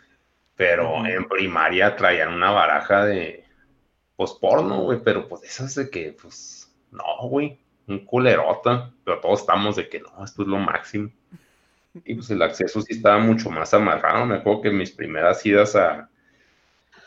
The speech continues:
Speaker 1: al internet, porque aquí la compañía de internet que empezó en Chihuahua, según me dicen, güey, pues, obviamente era de un tío, güey, se llamaba Internet Online, güey, o sea, como todavía no era tan común <laughs> los pinches términos, güey,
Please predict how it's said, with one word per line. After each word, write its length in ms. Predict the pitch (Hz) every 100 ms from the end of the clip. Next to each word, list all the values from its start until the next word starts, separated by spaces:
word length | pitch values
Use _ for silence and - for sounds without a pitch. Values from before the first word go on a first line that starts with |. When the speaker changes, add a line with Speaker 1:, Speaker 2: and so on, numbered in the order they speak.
| _ _ _ -
Speaker 1:
al 200 | 98 95
internet, 600 | 95 92 95 90 110 117
porque 220 | 117 113
aquí 540 | 85 - 104 107 - - _ _ _
la 200 | 127 127
compañía 540 | 139 127 113 104 101 95
de 80 |
internet 540 | 123 135 135 104 - -
que 60 | 131
empezó 400 | 139 120 95 98
en 100 | 101
Chihuahua, 440 | - 131 143 156
según 360 | - 143 156 180
me 120 | 208
dicen, 500 | 196 160 156 156 131
güey, 140 | 101
pues, 140 | - -
obviamente 440 | 110 127 127 131 -
era 200 | 107 120
de 80 |
un 160 | 131 127
tío, 240 | 117 113
güey, 240 | 110 85 - _ _
se 140 | - 101
llamaba 360 | 90 90 98 117
Internet 680 | 117 110 95 92 98 98 -
Online, 520 | 113 113 98 98 101
güey, 180 | 85 76 -
o 100 | -
sea, 100 | 101
como 240 | - 107
todavía 240 | 113 110 123
no 100 | 127
era 180 | 131
tan 260 | - 113 113
común 420 | 110 101 113 123
<laughs> 120 | 101 151
los 140 | 147
pinches 540 | - 151 143 226 226
términos, 640 | - 156 156 127 120 117 110
güey, 260 | 110 113